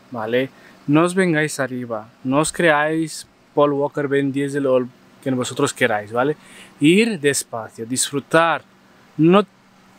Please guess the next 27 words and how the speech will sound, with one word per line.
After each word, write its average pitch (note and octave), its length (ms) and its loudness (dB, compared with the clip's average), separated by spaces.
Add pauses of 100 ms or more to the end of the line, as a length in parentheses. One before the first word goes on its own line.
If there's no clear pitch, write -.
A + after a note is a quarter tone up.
(100)
no G3+ 180 0
intentéis G3 580 2
romper D3 320 0
récords C3+ 420 -6
porque B2+ 280 -10
con B2 260 -6
vuestros C#3+ 400 -2
coches F3 640 -2 (540)
tenga D#3+ 300 4
seiscientos, C#3 680 -4
setecientos, C3+ 640 -2
mil F3+ 140 2
caballos, C3+ 640 0
no E3 140 0
vais F3+ 220 0
a E3+ 60 -4
romper D#3 300 -2
ningún C#3 280 -4
récord. B2+ 340 -4 (280)
Hay D3 160 2
gente D#3+ 340 0
mejor C3+ 280 -2
que G3+ 100 0
vosotros, G3+ 580 0 (280)
con C3+ 160 2
mejores D#3+ 360 2
coches F3 460 -2